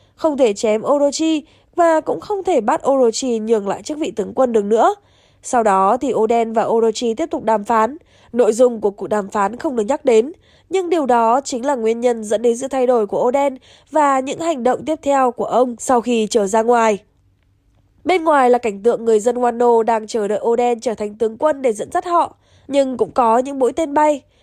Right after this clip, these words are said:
làm mù mắt một vài người. Bên trên họ là một con rồng đang bay lượn và gào thét. Tuy nhiên, sự chờ đợi của họ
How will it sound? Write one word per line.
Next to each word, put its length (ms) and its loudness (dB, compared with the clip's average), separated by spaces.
làm 380 0
mù 160 2
mắt 220 0
một 140 0
vài 180 -2
người. 320 4
Bên 240 -2
trên 180 -2
họ 320 0
là 120 0
một 120 -2
con 220 -2
rồng 260 0
đang 180 0
bay 160 0
lượn 240 -4
và 100 -2
gào 180 -2
thét. 240 0
Tuy 120 2
nhiên, 200 2
sự 140 -6
chờ 200 2
đợi 280 2
của 160 -2
họ 300 0